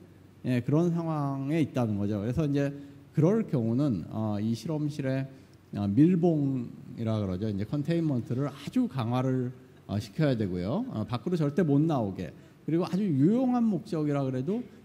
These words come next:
야외에서 실험을 한다든지, 어, 뭐 이런 실험은 이제 금지를, 어, 해야 됩니다. 아, 그리고 전체적인 철학은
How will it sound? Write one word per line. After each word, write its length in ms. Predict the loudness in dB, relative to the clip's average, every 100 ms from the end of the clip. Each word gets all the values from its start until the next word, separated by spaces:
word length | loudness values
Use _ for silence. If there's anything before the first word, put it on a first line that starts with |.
| -2
야외에서 540 | 2 2 2 0 -2 -6
실험을 400 | -6 -4 -4 -4
한다든지, 680 | -6 -6 -4 -4 -4 -6 -8 -10
어, 200 | -6 -2
뭐 140 | 0
이런 440 | 0 0 0 -2
실험은 540 | -4 -6 -4 -2 -4 -6 -12 -20 -8
이제 100 | -4
금지를, 680 | 2 2 4 2 0 -2 -6
어, 180 | -8 -4
해야 180 | -4 -2
됩니다. 460 | -4 -4 -8 -10 -10 -10
아, 160 | -6
그리고 220 | -4 -4 -4
전체적인 580 | -2 -2 -2 -2 -2
철학은 680 | -4 -6 -6 -4 -4 -4 -6